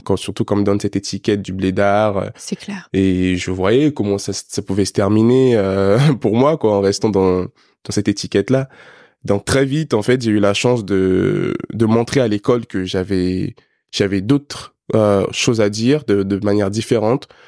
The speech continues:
Speaker 2: Mhm.
Speaker 1: Donc, je me suis inscrit au cours, euh, du mercredi, il fallait rester pour l'art, et cetera.
Speaker 2: Ouais.
Speaker 1: Et, euh, j'ai eu la chance d'avoir une prof qui a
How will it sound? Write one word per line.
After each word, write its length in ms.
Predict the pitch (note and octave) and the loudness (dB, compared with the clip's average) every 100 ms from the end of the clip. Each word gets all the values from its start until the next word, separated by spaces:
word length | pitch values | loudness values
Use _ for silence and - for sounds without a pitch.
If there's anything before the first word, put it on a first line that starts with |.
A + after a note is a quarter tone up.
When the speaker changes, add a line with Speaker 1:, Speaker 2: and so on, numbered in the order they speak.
| - | -12
Speaker 2:
Mhm. 120 | - | -6
Speaker 1:
Donc, 160 | G2+ G#2 | -2 0
je 100 | G2+ | 0
me 40 | |
suis 140 | G2+ A2 | 0 -2
inscrit 260 | G2+ - | -2 0
au 140 | A#2+ A2 | 0 0
cours, 360 | - A2+ G#2+ | 0 2 2
euh, 600 | G2 F#2+ F#2 F#2 F2+ F2+ | 2 2 2 2 2 0
du 120 | F#2 G2+ | -2 -2
mercredi, 580 | F#2+ - G#2+ G#2 A2 A2+ | -2 -2 -4 0 2 2
il 80 | |
fallait 220 | G2 G2 G2 | 2 0 0
rester 440 | F2+ - G#2+ G#2 | 0 -2 0 0
pour 220 | G#2 F#2+ | 0 -4
l'art, 300 | F#2+ G2 G#2 | -2 0 0
et 40 | G2 | -2
cetera. 380 | - - G2+ G#2+ | -4 -4 -2 -2
Speaker 2:
Ouais. 300 | G3 G3 G3+ C#4+ _ _ _ _ _ | 0 0 -2 -4 _ _ _ _ _
Speaker 1:
Et, 320 | G#2 G#2+ B2+ | -2 2 4
euh, 400 | A#2+ G#2 G2 F#2 | 2 2 2 0
j'ai 140 | F2+ F#2+ | 0 0
eu 120 | F#2+ | 0
la 120 | F2+ | 0
chance 240 | F#2 A#2 A2 | 0 -2 0
d'avoir 240 | F#2+ F#2+ | 0 0
une 120 | F#2 | -2
prof 360 | - A2 A#2+ - | -4 0 0 -2
qui 120 | - | -4
a 340 | F#2 F#2 F#2+ | -4 -4 -10